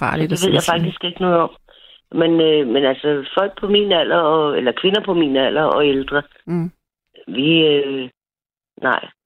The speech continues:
Speaker 2: <laughs>
Speaker 1: Ja. Ja,
Speaker 2: Jeg tror, det har meget med alder at gøre.
Speaker 1: altså, jeg har lagt mærke til, at jeg, at, at, at jeg er nok mere large end mange yngre kvinder.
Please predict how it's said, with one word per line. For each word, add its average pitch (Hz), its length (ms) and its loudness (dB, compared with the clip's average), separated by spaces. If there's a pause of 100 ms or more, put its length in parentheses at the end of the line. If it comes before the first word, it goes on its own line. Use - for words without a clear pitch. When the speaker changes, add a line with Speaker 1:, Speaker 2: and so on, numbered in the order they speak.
(140)
Speaker 2:
<laughs> 202 80 -4 (1000)
Speaker 1:
Ja. 170 120 -4 (1800)
Ja, 185 220 2
Speaker 2:
Jeg 147 160 0
tror, 165 140 -6
det 170 80 -2
har 170 80 4
meget 160 220 2
med 202 100 2
alder 170 300 2
at 175 120 -6
gøre. 165 220 -2 (840)
Speaker 1:
altså, 190 240 0
jeg 220 240 2
har 294 100 -2
lagt 269 220 -2
mærke 202 280 0
til, 185 360 -4
at 180 240 -4
jeg, 185 240 -2 (840)
at, 196 400 -4
at, 185 260 -2
at 180 140 -2 (180)
jeg 196 380 0
er 202 40 -2
nok 196 260 0 (220)
mere 196 420 2
large 170 580 -2 (140)
end 160 320 0 (540)
mange 151 360 0 (100)
yngre 190 320 2
kvinder. 147 420 -2